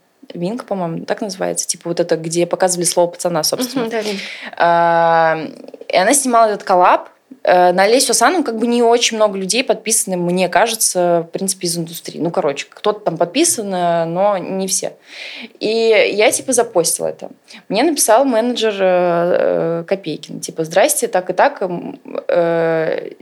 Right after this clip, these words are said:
Speaker 1: типа, это просто коллаб, не то, что мы, типа, там, сотрудничаем с Outlaw". Я такая: "Ну, окей", я говорю, "если че, пишите". И она такая: "Ну, хорошо". И она мне, типа, первым делом, э, теперь, э, сливает всякие модные новости про Славу. Я такая: "Все супер, <laughs> мне нравится".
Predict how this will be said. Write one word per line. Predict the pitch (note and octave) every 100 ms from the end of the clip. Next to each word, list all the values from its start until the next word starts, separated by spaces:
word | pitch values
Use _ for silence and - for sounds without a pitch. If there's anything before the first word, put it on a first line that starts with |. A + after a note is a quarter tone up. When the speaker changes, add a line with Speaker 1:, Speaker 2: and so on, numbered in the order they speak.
| -
Speaker 1:
типа, | - F3+ F#3
это | F3+ F3
просто | F3+ G3+ -
коллаб, | - F#3 D#4+
не | B3+ G#3
то, | A3+
что | A3+
мы, | F#3+ A3
типа, | G3 F3+
там, | F3 - D3+
сотрудничаем | E3 F3 F#3+ G#3+ G3+ - E3+
с |
Outlaw". | F3 E3+ D#3 -
Я | C#3+
такая: | - D#3+
"Ну, | G#3+
окей", | C4+ F#3+
я | D#3
говорю, | D#3+ D3 - _ - _ -
"если | F3+ G3 A3
че, | D4+
пишите". | D4+ C4 - - - A3 - - - - A3+ -
И | A3+ A#3
она | A3+ F#3 F#3+
такая: | F#3+ E3
"Ну, | F3
хорошо". | - G#4 - G#3+ - - C#4+ -
И | G#3+
она | A3 A#3 F#4
мне, | A#4
типа, | - F#4 F4 E4 C4+ G#3+
первым | A#3+ D#4+ E4+
делом, | A3 A3+ D#4+ F4+ B3
э, | A3 G#3+ G#3
теперь, | G3+ - G3+ C#4+
э, | C#4 A#3
сливает | A#3 G#3+ F#3+ A3
всякие | B3 B3 A3
модные | A3 A3+
новости | G#3 F#3+ C#4+
про | C4 G#3+
Славу. | G#3 F#3 A3 D4
Я | G#3
такая: | - -
"Все | F#3 G3
супер, | G#3 - G#3+ E4+
<laughs> | F4+ F4+ A4 A4
мне | D#4 B3
нравится". | C#4+ B3+ A#3+ E4 F4+ -